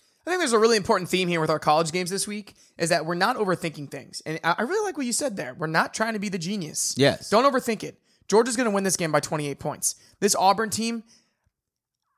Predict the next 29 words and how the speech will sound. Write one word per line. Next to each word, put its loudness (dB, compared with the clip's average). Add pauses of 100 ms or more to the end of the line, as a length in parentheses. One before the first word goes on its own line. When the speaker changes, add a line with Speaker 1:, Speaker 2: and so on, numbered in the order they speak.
(200)
Speaker 1:
I 6
guess 4
I 2
can -4
see 0
why -2
they're 0
ranked -6
twenty-four, -4
but 0
they 0
lost 4
to 0
Tennessee 0
at 4
home, 4
Speaker 2:
Yes. 6
Speaker 1:
thirty 2
to -2
twenty-four. 0 (280)
That 4
loss 8
Speaker 2:
Bloodbath. 6
Speaker 1:
alone, 6 (1200)
uh, 6
is 6
enough 6
for 0
me -2